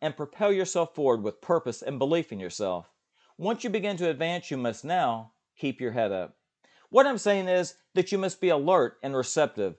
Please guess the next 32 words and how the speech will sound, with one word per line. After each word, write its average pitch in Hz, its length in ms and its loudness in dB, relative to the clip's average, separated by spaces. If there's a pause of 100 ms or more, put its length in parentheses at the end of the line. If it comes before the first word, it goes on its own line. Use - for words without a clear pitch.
(200)
to - 180 -2
advantageous 135 640 2
opportunities, 110 680 0
and 117 140 -2
the - 120 -8
only 190 200 2
way 170 160 4
that 165 220 2
is 160 120 0
going 107 200 -4
to 98 60 -4
happen 104 480 -4 (200)
is 139 140 -4
if 151 160 0
your 117 240 -4
head 101 400 -2 (100)
is 104 140 -6
in 107 100 -6
the 101 60 -8
right 101 240 -2
place. 98 480 -6 (500)
Some 233 220 2
of 208 80 -2
the 165 80 6
best 185 260 0
advice 170 320 4
that 135 160 -2
I 151 80 6
can 139 180 -10
give 139 180 -4
you 139 160 -4
is, 139 380 -2